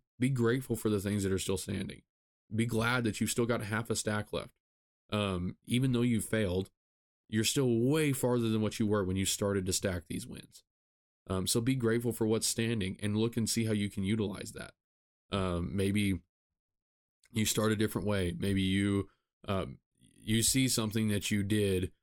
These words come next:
in this other half of the stack that, that made it hold up a lot better.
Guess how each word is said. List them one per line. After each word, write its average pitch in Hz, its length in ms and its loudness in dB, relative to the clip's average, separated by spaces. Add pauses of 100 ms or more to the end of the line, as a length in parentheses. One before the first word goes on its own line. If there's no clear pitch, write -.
(180)
in 110 120 0
this 104 180 2
other 101 220 2
half 98 280 -2
of - 80 -12
the 87 60 -14
stack 95 540 -2
that, 95 320 -2
that 98 120 -2
made 113 260 0
it 117 120 -4
hold 117 320 0
up 117 160 -2
a - 60 -6
lot 98 400 -2
better. 95 320 -4